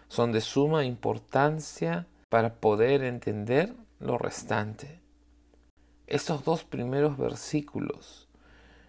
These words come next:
eh, son como una llave. Nos hablan de la importancia de entregar lo mejor que tenemos. A lo largo de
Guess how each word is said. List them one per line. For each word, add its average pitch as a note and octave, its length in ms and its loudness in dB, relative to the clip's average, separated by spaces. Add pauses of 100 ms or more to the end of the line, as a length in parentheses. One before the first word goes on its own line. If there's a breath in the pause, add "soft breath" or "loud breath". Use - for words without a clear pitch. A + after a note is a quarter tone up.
(120)
eh, G1+ 340 -4
son D3+ 540 2
como A#2+ 760 -2
una C#3+ 240 0
llave. A#2 540 2 (680 soft breath)
Nos A2+ 300 0
hablan D3 540 4
de B2 100 4
la G#2+ 140 4
importancia A2+ 960 0
de A2 140 2
entregar G#2 720 2
lo C#3+ 200 -2
mejor A#2 800 0
que A#2 100 -4
tenemos. A2 840 -4 (840 loud breath)
A - 120 4
lo B2 140 6
largo C#3 440 4
de A#2+ 340 2